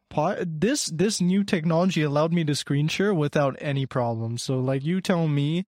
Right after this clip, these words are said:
if, if that's sick or not, right? Like, I just owlbear screen shared shit minus the audio.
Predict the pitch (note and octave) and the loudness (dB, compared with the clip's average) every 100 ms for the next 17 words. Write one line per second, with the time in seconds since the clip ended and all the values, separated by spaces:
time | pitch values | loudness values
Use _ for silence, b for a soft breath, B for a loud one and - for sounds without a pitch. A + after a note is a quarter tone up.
0 | _ - C#3+ C3+ D3+ C#3+ B2+ C3 C3+ - | _ -2 0 0 0 -2 0 0 -2 -2
1 | - C3 C3 B2 A#2+ A#2+ - _ C#3 C3+ | -2 -2 0 -2 -2 -4 -10 _ -4 -2
2 | C#3 F#3 B B C#3 C3+ C3+ - B - | -4 -6 B B -2 0 -2 -6 B -2
3 | D#3 E3+ F#3+ - C3+ C#3 D#3 D3 D#3 D#3 | 2 2 0 0 -2 0 0 0 0 0
4 | - - C#3 C#3+ C#3+ - D3+ D3+ - E3+ | -4 -6 -4 -4 -4 -2 -2 -2 -2 -2
5 | F3+ - b b _ _ _ _ A3 D3+ | -2 -6 b b _ _ _ _ -2 0
6 | D#3 D#3+ D3+ D3+ C#3+ C3+ C3+ A#2+ A#2 | 2 2 0 0 0 2 0 -2 -6